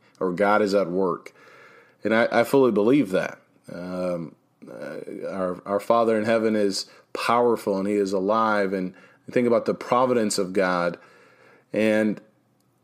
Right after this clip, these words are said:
looking back at how I have gotten to where I am, it's only because of him.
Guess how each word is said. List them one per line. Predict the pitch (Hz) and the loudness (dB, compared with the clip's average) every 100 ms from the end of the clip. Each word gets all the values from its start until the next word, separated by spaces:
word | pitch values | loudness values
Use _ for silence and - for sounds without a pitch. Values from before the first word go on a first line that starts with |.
| _ | _
looking | 120 117 147 147 127 107 | 0 4 4 4 2 4
back | 117 123 120 110 | 4 4 2 2
at | 98 | 2
how | 113 117 110 | 4 4 4
I | 107 104 | 4 2
have | 104 98 | 2 2
gotten | 113 110 107 | 0 0 0
to | 113 | 2
where | 107 104 | 4 4
I | 98 | 2
am, | 98 120 127 104 | 2 2 2 0
it's | 95 | 0
only | 120 151 | 0 0
because | 113 98 110 | 0 2 0
of | 92 - | 0 -4
him. | 113 107 87 | -2 -2 -4